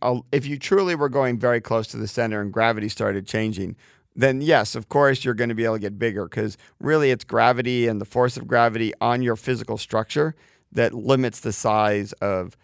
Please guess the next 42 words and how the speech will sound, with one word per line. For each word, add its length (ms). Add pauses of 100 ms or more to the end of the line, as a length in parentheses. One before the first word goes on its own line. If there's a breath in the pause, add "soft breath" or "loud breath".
(240)
whether 280
it's 200
elephants, 560
trees. 460
You 60
know, 80
this 180
is 60
why 200
whales 500
are 60
the 100
biggest 340
mammals 440
'cause 180
they're 180
actually 480 (440 soft breath)
taking 300
advantage 360
of 120
buoyant 340
forces 460
in 100
the 100
ocean, 540 (220 soft breath)
so 200
gravity's 480
not 140
as 100
bad. 300 (240 soft breath)
So 260 (320)
at 120
the 80
basic 420
level, 440
yes. 320
And 100
I 40
like 260
that 120
they 100
picked 300